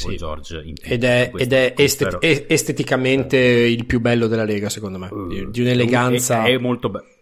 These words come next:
Speaker 1: è veramente elegante, è proprio nato per far quello, quindi spero vivamente che si leva, che si, che, che si, che si leva, che si levi questa, questa, questa etichetta. Senti, eh, thirteen.
Speaker 2: Ecco, allora,
Speaker 1: Allora.
Speaker 2: abbiamo quattro nomi per due posti,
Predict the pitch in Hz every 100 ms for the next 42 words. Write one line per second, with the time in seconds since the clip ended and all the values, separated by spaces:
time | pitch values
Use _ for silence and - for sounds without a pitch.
0 | _ 117 110 110 110 113 110 107 92 80
1 | 65 - - 90 92 92 107 95 90 95
2 | 90 90 87 92 92 101 107 - 120 113
3 | 110 107 104 101 104 - 95 87 85 85
4 | 82 98 - 95 92 90 - - 87 -
5 | - 87 85 78 - _ - 92 98 95
6 | 90 - 87 87 85 - 82 82 - 92
7 | 82 - - - - - 226 190 113 120
8 | 120 120 117 - 180 165 123 104 87 -
9 | _ _ - - 208 208 135 - - 190
10 | 196 147 123 85 - 202 214 208 233 233
11 | 214 202 202 214 240 240 175 175 180 190
12 | 190 139 151 170 131 117 - 170 240 254
13 | -